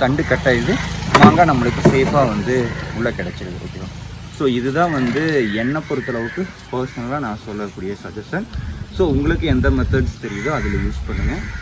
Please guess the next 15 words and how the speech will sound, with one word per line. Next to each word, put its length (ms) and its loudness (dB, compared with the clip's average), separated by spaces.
So, 60 2
பெரிய 240 2
பெரிய 140 2
வியாபாரிகள்லாம் 760 2
வந்து 180 -2
நிறைய 180 0
மெத்தட்ஸ் 360 -4
வச்சிருப்பாங்க, 500 -6
நெட்டெல்லாம் 440 0
இருக்கு 220 -2
இதை 180 -4
பறிக்கிறதுக்கு. 560 -4
சிம்பிளான 480 4
மெத்தட் 300 0
என்னன்னா, 220 0